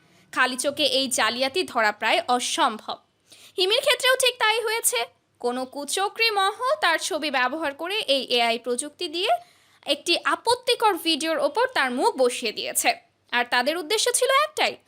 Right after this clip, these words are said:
অভিনেত্রীর সম্মানহানি করা, তাকে সামাজিকভাবে হেয় করা এবং একটা সস্তা গুজব ছড়িয়ে ফায়দা লোটা। ভিউয়ার্স,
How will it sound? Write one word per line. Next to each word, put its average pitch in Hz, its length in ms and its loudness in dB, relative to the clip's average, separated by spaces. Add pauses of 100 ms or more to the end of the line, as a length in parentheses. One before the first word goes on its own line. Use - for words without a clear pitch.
(240)
অভিনেত্রীর 320 480 2
সম্মানহানি 480 680 0
করা, 480 360 4
তাকে 277 340 -2
সামাজিকভাবে 262 760 0 (100)
হেয় 403 180 2
করা 480 320 2
এবং 320 240 0
একটা 294 260 -2
সস্তা 403 460 0
গুজব 311 420 -2
ছড়িয়ে 294 380 2 (140)
ফায়দা 269 280 2
লোটা। - 320 -4 (580)
ভিউয়ার্স, 370 680 4